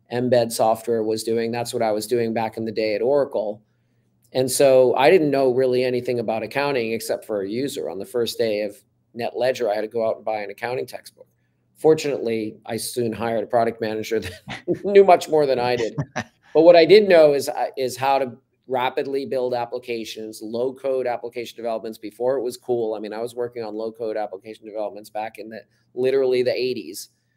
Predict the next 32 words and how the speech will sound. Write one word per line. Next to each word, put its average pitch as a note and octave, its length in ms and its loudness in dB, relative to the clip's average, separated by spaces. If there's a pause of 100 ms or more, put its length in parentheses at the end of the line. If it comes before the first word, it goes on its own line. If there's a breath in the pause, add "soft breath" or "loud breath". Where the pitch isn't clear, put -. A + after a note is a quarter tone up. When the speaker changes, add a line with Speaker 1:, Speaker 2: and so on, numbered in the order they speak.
(380)
Speaker 1:
um, A2+ 640 -14 (880)
i-, B2 240 -8
at A#2 160 -6
Oracle. A#2 560 -4 (560)
And, A#2+ 500 -4 (100)
um, B2 520 -8
so - 220 -6
that D3+ 300 2
was D#3 160 -4
sort D3 160 -4
of A#2+ 140 -8
built B2+ 220 -4
into B2 180 -4
NetSuite, A2+ 440 -10
is G2+ 140 -12
this A2 160 -14
ability A#2 380 -6
to - 240 -14
easily C3+ 400 -4
extend B2 460 -2
it A#2+ 180 -2
without, A#2+ 540 -4 (260)
you C#3 100 -12
know, B2 120 -6
necessarily C3 760 -2
going D#3 300 0
to D#3 80 -4
code, D#3 380 0
though B2 160 -4
we A2+ 160 -12
do A2+ 180 -10
have A#2+ 300 -4